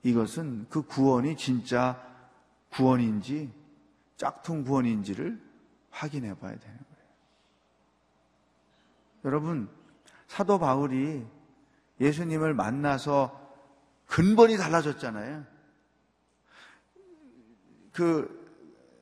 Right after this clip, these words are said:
요즘식으로 표현하면 바울에게 그 스펙이 얼마나 중요했어요. 자기가 바리새인이라는 것,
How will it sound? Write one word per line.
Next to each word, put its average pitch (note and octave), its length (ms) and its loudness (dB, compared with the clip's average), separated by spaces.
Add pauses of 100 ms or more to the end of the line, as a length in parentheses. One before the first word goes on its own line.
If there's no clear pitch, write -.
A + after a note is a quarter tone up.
(580)
요즘식으로 E3 720 2
표현하면 D#3 880 -2 (600)
바울에게 D#3+ 760 2
그 E3+ 140 0
스펙이 A3 460 0
얼마나 D3+ 400 4
중요했어요. C#3 640 -4 (1200)
자기가 C3+ 920 -2
바리새인이라는 C3 1000 2
것, C3 240 -4